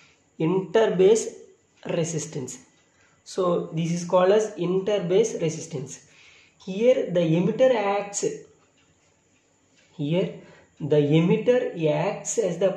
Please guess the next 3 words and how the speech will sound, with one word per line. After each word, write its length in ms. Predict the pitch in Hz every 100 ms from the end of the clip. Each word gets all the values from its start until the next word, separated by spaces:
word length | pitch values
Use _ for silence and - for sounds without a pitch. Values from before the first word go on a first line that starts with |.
| - -
potential 1000 | 202 180 214 220 - 233 233 247 - - - _ -
divider. 460 | 170 196 147 - - - - _ _ _ _ _
Potential 640 | - 156 185 185 202 220